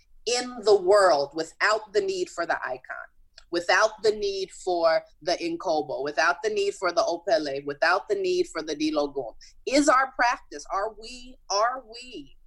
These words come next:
as nature-based as we think and claim that we are, such that if we were forced to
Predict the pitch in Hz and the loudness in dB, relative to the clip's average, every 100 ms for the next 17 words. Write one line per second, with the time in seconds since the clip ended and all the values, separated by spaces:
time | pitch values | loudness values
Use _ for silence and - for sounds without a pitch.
0 | - _ _ - _ _ _ - _ _ | -20 _ _ -20 _ _ _ -20 _ _
1 | - - - _ _ - _ - - 196 | -20 -20 -20 _ _ -20 _ -20 -6 -4
2 | 196 190 190 190 220 - 220 190 196 196 | -2 -6 -8 -8 -8 -8 -6 -4 -4 -4
3 | - 175 175 175 196 190 - - - 294 | -4 -4 -4 -6 -12 -12 -14 -8 -2 0
4 | 302 - 156 156 - - 262 349 359 - | -2 -6 -2 -2 -2 -2 2 4 4 4
5 | 151 135 147 139 139 123 - - _ - | 4 2 -2 -2 0 0 -2 -12 _ -20
6 | - - - - _ _ _ - - - | -20 -20 -20 -20 _ _ _ -20 -20 -20
7 | - - - - 214 208 - 175 160 185 | -20 -18 -8 2 2 2 -2 -2 -2 -6
8 | 180 185 247 247 233 185 - 254 262 277 | -8 -8 -10 -6 -2 -2 -2 0 0 0
9 | - 247 | -4 -4